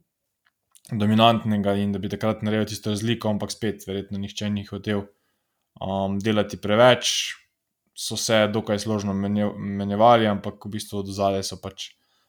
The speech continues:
Almeida, Pozzovivo in pa Hindley pridobivali, tako da se je videlo, da v bistvu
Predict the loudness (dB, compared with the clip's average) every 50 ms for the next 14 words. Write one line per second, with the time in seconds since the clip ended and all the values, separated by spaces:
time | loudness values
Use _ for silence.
0 | _ _ -6 -4 0 2 2 2 2 0 -4 -4 -8 -8 -6 -4 -4 -2 -2 -2
1 | -2 -2 -4 -4 -6 -8 -10 -10 -6 -4 -2 -2 0 0 0 0 -2 -2 -2 -4
2 | -4 -6 -8 -14 -20 -20 -20 -8 _ -6 -4 -2 -2 2 4 4 4 6 4 4
3 | 4 2 -2 -6 -6 -6 -2 -2 -2 -2 -4 -6 -8 -8 -6 -2 -2 0 0 0
4 | -2 -2 -2 -4 -4 -4 -6 -8 -10 -12 -12 -14 -14